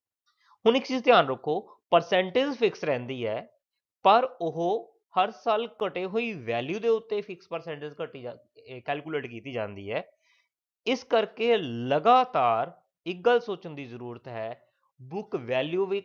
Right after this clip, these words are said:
ਘਟਦੀ ਹੈ ਕਿਸੇ ਵੀ ਐਸੈਟ ਦੇ ਉੱਤੇ ਜੋ ਚਾਰਜ ਕਰਦੇ ਹਾਂ, ਤੇ ਡੈਪਰੀਸ਼ੀਏਸ਼ਨ ਦੇ ਵਿੱਚ ਵੀ ਗ੍ਰੈਜੂਅਲੀ ਡਿਕਰੀਜ਼ ਆਉਂਦਾ ਹੈ ਉਸ ਐਸੈਟਸ ਦੇ ਉੱਤੇ, but ਪਰਸੈਂਟੇਜ ਸੇਮ ਰਹਿੰਦੀ ਹੈ।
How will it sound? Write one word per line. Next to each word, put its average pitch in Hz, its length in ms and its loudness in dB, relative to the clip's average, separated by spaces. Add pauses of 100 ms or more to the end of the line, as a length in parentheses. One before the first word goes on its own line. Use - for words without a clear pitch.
(120)
ਘਟਦੀ 170 340 -8
ਹੈ 226 120 -12 (680)
ਕਿਸੇ 180 300 -8
ਵੀ 185 200 -12 (160)
ਐਸੈਟ 123 320 -4
ਦੇ 165 60 -8
ਉੱਤੇ 170 200 -8
ਜੋ 170 80 -4
ਚਾਰਜ 151 360 -2
ਕਰਦੇ 165 380 -6
ਹਾਂ, 220 80 -12 (560)
ਤੇ 226 140 0
ਡੈਪਰੀਸ਼ੀਏਸ਼ਨ 185 1200 -4
ਦੇ 180 140 -2
ਵਿੱਚ 160 280 -8
ਵੀ 175 220 -8
ਗ੍ਰੈਜੂਅਲੀ 147 540 -4
ਡਿਕਰੀਜ਼ 143 480 -8
ਆਉਂਦਾ 131 240 -2
ਹੈ 127 40 -2
ਉਸ 131 240 -8
ਐਸੈਟਸ 117 380 -10
ਦੇ 101 120 -14
ਉੱਤੇ, 92 300 -18 (480)
but 226 220 6 (100)
ਪਰਸੈਂਟੇਜ 214 520 0
ਸੇਮ 131 300 -6
ਰਹਿੰਦੀ 98 360 -14
ਹੈ। - 80 -20